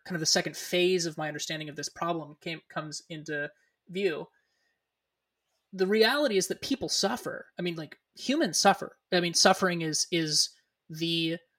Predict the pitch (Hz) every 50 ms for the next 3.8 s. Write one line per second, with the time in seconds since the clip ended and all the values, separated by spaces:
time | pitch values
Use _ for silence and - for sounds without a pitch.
0 | _ _ _ _ - 175 - - 170 - - 170 180 180 160 165 151 - - 165
1 | 165 - 170 156 151 151 147 - - - 151 147 147 147 143 143 151 147 143 -
2 | 139 135 - - _ _ - 156 151 143 156 175 - - 151 156 - - - -
3 | 175 160 160 160 160 156 151 - - - - - 190 180 175